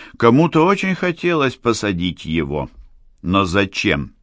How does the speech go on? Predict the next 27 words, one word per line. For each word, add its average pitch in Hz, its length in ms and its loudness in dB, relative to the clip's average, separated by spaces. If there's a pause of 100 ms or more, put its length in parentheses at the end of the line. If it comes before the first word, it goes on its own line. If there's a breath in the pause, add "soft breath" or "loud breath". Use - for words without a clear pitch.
(920)
Это 87 280 -2
ещё 107 300 0
предстояло 92 840 -2
выяснить. 76 800 -6 (640 loud breath)
Хорошо, 117 420 2
что 131 320 -2
Максимов 120 640 -2
пообещал 95 560 -2
ему 95 440 0
организовать 90 680 0
свидание 78 640 -4
с - 80 -12
Вербатой 80 680 -2 (300 soft breath)
через 92 340 0
своего 90 380 0
знакомого. 85 800 -4 (240)
В - 100 -20
такой 120 360 0
ситуации 143 920 -2
обращаться 117 800 -2
с - 100 -8
просьбой 98 520 0
разрешить 90 640 -2
ему 87 260 0
встречу 87 460 -6
с 78 60 -4
заключённым 82 960 -4